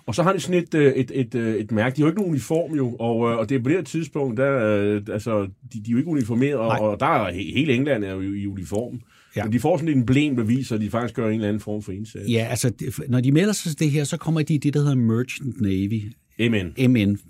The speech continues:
Speaker 2: for, øh, og det betyder handelsflåden.
Speaker 1: Mhm.
Speaker 2: Og det bliver, øh, det bliver de allierede betegnet som den fjerde våbenart.
Speaker 1: Mm.
Speaker 2: De normale tre er jo flyvevåbnet, hæren og søværnet. Men så har man en, en fjerde våbenart her under krigen,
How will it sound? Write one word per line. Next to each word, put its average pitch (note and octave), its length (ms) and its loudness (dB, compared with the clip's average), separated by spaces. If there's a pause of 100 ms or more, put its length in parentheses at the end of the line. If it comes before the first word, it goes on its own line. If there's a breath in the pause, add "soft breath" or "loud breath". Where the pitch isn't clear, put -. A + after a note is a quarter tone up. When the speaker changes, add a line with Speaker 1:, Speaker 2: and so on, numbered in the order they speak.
Speaker 2:
for, A2 260 0
øh, G2+ 420 0
og G2+ 280 -4
det B2+ 80 0
betyder A2 220 -4
handelsflåden. G2 840 -4
Speaker 1:
Mhm. G#2+ 100 -4
Speaker 2:
Og A#2+ 120 -2
det E3 160 0
bliver, D#3+ 280 0
øh, A2+ 540 -4
det C#3+ 100 0
bliver D3 160 0
de C3 100 -2
allierede C#3 480 0
betegnet A#2 440 -6
som A#2 160 -4
den A2+ 120 -4
fjerde A#2+ 300 0
våbenart. G#2+ 480 -2 (100)
Speaker 1:
Mm. G2+ 60 -8 (280)
Speaker 2:
De A#2 60 0
normale A2 440 0
tre G#2 260 -6
er G#2+ 100 -4
jo F#2 180 -4 (100)
flyvevåbnet, A2+ 520 -2
hæren G#2+ 380 -4
og F#2+ 60 -6
søværnet. F2 540 -8 (420 loud breath)
Men A2 100 -2
så C3+ 120 -4
har D3+ 120 -2
man C#3 140 0
en, A#2 280 0
en G#2+ 120 -2
fjerde C3+ 380 -2
våbenart A#2 500 -4
her B2 100 -4
under A2 200 -4
krigen, B2 400 -4